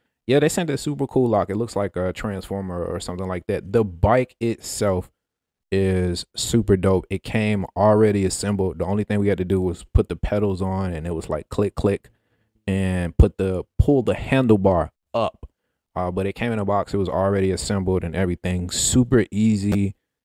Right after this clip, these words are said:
and everything on the bike has a purpose, right? Like, it is very intuitive. It is one of, uh, the dopest bikes I've ever seen, just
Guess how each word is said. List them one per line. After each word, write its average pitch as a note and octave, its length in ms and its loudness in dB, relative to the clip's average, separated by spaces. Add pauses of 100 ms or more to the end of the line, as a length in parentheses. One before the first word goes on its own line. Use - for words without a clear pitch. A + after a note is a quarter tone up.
(140)
and G2 280 -4
everything C3 520 0
on G#2+ 260 -2
the F#2+ 100 0
bike F#2+ 400 -2
has G2+ 840 -4
a F#2 80 -4
purpose, - 720 -6
right? F2 280 -4
Like, E2 280 -6 (160)
it A2 140 0
is F#2+ 220 -4
very A2 600 -2
intuitive. F#2 960 -6 (580)
It A2 140 -2
is G2+ 220 -4
one G#2+ 340 -4
of, F2+ 580 -4
uh, F2+ 300 -2
the E2+ 160 -8
dopest F2 460 -6
bikes F2+ 280 -4
I've F#2 180 -6
ever F#2+ 300 -6
seen, F2 540 -8
just G2 300 -8